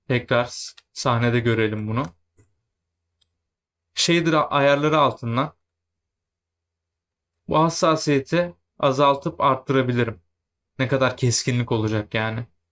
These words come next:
Hassasiyetten çok keskinlik daha doğru olur aslında. Her neyse. Şu seviyede iyi gibi. Bu arada depth'i de buradan ayarlayabiliriz. Ne kadar bir derinliğe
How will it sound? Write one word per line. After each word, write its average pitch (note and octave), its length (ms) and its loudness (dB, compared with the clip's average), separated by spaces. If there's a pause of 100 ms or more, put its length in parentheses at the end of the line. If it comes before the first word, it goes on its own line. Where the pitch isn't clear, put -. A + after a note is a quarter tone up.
(640)
Hassasiyetten D#3+ 720 0
çok D#3 200 0
keskinlik D3 520 0
daha B2+ 200 4
doğru A#2 240 4
olur G#2+ 200 0
aslında. - 600 -6
Her C3 240 -2
neyse. A2 400 -4 (640)
Şu G3+ 160 -2
seviyede C#3 480 2
iyi D3 220 2
gibi. A#2 280 -2 (440)
Bu D3 120 4
arada E3 340 -2
depth'i C3+ 340 -2
de D#3+ 140 2
buradan A#2 240 0
ayarlayabiliriz. A2 1000 -2 (440)
Ne D3 120 0
kadar C#3+ 320 0
bir A#2+ 100 -4
derinliğe B2 1120 0